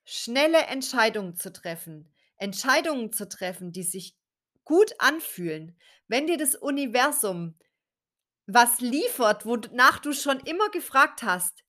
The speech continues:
dann greif zu, zöger nicht, greif zu und vertrau, dass alles gut wird. Weil es wird alles gut.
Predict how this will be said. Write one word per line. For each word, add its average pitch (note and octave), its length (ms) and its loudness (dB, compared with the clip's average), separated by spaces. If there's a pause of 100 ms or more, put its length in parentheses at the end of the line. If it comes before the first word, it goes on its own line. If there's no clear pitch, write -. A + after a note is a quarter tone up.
dann G3+ 220 -4
greif C4 600 4
zu, F4 520 -2 (500)
zöger F4+ 500 0
nicht, F4 380 -6
greif A#3 380 0
zu E4 380 0
und A#3+ 220 -10
vertrau, C4+ 640 4
dass E4+ 300 -2 (100)
alles D4+ 420 4
gut C4 260 -8
wird. D#3 380 -10 (1300)
Weil C4+ 200 0
es B3+ 240 -2
wird G#4 260 -4
alles G#3 360 2
gut. - 420 -18